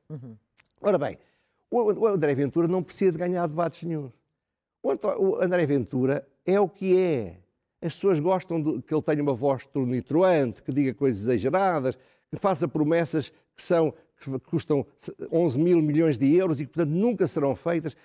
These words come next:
Speaker 2: porque nós, nós os portugueses, os que votam nele, não é o meu caso, como sabe, votam nele, apesar disso ou por causa disso, votam no sonho que ele lhes dá e não na, na, na garantia de que o sonho se vai tornar realidade. Portanto, ele não precisa ganhar debates.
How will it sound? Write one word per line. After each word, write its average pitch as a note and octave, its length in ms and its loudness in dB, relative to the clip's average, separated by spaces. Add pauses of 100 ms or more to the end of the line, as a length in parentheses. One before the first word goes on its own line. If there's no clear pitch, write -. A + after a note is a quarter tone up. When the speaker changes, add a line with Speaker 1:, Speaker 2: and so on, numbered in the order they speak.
(220)
Speaker 2:
porque G#3 200 -10
nós, G#3+ 520 -2
nós C#3+ 280 0
os - 40 -10
portugueses, D3 500 0
os - 80 -6
que - 80 -20
votam B2+ 300 -2
nele, E3 260 2
não C3 120 -2
é - 20 2
o A2 60 0
meu A#2 140 2
caso, D#3+ 320 -2
como C3 160 -6
sabe, F3 280 -2 (400)
votam F#3 460 0
nele, F3+ 380 2
apesar F#3+ 440 0
disso G3+ 340 -4
ou G3 80 -2
por F3 140 -6
causa F#3+ 320 0
disso, F3 320 -4
votam F#3+ 400 0
no D#3+ 160 2
sonho A3 340 2
que - 120 -6
ele C#3 100 2
lhes A2+ 200 2
dá C3 320 0 (520)
e G3+ 140 0
não G3+ 340 2
na, G#3+ 220 0
na, F3+ 360 0
na F#3+ 140 4
garantia F#3+ 520 2
de F3 140 -4
que - 140 -20
o D#3+ 60 -4
sonho F#3+ 260 0
se - 100 -10
vai F#3+ 140 -2
tornar F3 300 -6
realidade. F#3 480 -4
Portanto, D#4 140 -8
ele A#4 80 2
não A4 80 0
precisa C3 180 -2
ganhar B2 160 2
debates. B2+ 440 -4